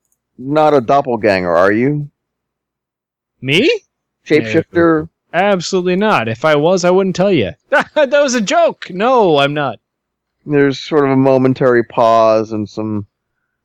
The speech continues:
Speaker 1: some pondering, and someone
Speaker 2: Nope.
Speaker 1: kind of leans over and whispers in the guy's ear, and then he shouts down, "Um, you haven't led an army or anything back to the gate that's co-, sort of waiting in the woods there, 'cause, uh,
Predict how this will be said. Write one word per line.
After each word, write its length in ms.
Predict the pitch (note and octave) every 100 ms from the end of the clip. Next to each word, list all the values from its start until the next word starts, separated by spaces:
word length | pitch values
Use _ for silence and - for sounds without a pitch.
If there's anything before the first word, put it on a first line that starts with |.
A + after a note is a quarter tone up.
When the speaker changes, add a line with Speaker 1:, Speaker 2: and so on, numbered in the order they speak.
| _
Speaker 1:
some 180 | C3
pondering, 880 | B2+ C#3+ C3+ C3 B2+ B2 A#2+ A#2 A#2
and 140 | A2+ A2
someone 260 | B2+ A#2+
Speaker 2:
Nope. 80 | -
Speaker 1:
kind 200 | B2 B2+
of 100 | B2
leans 360 | A2+ B2 B2+ A#2
over 340 | A#2+ A#2 A2
and 100 | A2
whispers 540 | A2+ A#2 - A2+ G#2+ G2+
in 120 | G#2
the 60 | G#2+
guy's 420 | G#2 G2+ G2+ G2
ear, 260 | G#2+ G#2+ G#2
and 100 | G#2
then 100 | G#2
he 100 | G#2
shouts 400 | - A2 G#2+ -
down, 280 | A#2 A2+ A2 - - - _ -
"Um, 600 | D3+ D#3 D3+ C#3+ C#3 B2+ _ _ _ _ _ _
you 600 | - E3 F#3+ F#3+ E3+ D#3+ E3
haven't 460 | F3 F#3 E3+ D#3+ - _ _
led 540 | - D3 D#3+ D#3 D3 C3+
an 240 | C3 B2+
army 420 | - C#3 E3+ D3+ B2
or 160 | A#2
anything 880 | A2+ A2 G#2 A2 G#2+ G#2+ G#2+ G#2+ F2+ - _ _ _ _
back 260 | - B2+ -
to 80 | A#2
the 80 |
gate 360 | A2 A#2 A2+ A2
that's 200 | A#2 -
co-, 180 | - B2
sort 200 | A#2 A#2+
of 140 | G#2+
waiting 340 | A2 A#2+ A2+ A#2
in 60 |
the 80 | A2
woods 320 | A2 C3 A#2
there, 200 | G#2 G#2
'cause, 520 | G#2+ A2+ G#2 G2+ G2+ G2
uh, 480 | G2 G2+ G2 G2